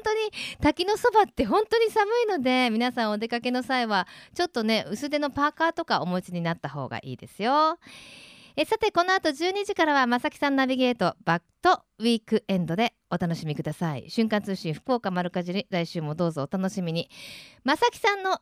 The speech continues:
一番好きなぶどうは何でしょうか？キョーとか言うんですかね。<laughs> 何でしょうね。ここまでのお相手は私、西川由紀子でした。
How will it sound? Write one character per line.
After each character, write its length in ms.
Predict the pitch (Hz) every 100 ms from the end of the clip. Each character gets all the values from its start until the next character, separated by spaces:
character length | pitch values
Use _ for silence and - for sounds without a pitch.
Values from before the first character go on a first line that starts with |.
| -
一 220 | 226 320
番 200 | 339 330
好 80 | -
き 200 | - 311
な 200 | 254 -
ぶ 180 | 156 175
ど 200 | 220 214
う 20 |
は 180 | 202 -
何 300 | - 240 415
で 80 | 403
し 120 | -
ょ 60 | 294
う 60 | 247
か？ 380 | 226 190 151 - _ _ _ _ _ _ _
キ 160 | - 240
ョ 20 |
ー 300 | - 240 196 180 - _
と 100 | -
か 60 | 139
言 60 |
う 40 | -
ん 20 |
で 80 | -
す 80 |
か 80 | -
ね。 200 | - - _ - 202 147 247 - 285
<laughs> 40 | -
何 160 | 262 -
で 140 | 285
し 140 | -
ょ 40 | 175
う 140 | -
ね。 160 | - - - - - 453 427 -
こ 80 | 294
こ 100 | 302
ま 100 | 294
で 80 | 240
の 100 | 208
お 40 |
相 160 | 208 214
手 100 | 214
は 120 | -
私、 300 | 185 175 -
西 180 | 170 -
川 140 | 247
由 100 | 240
紀 60 | -
子 80 | 233
で 100 | 233
し 60 |
た。 140 | 359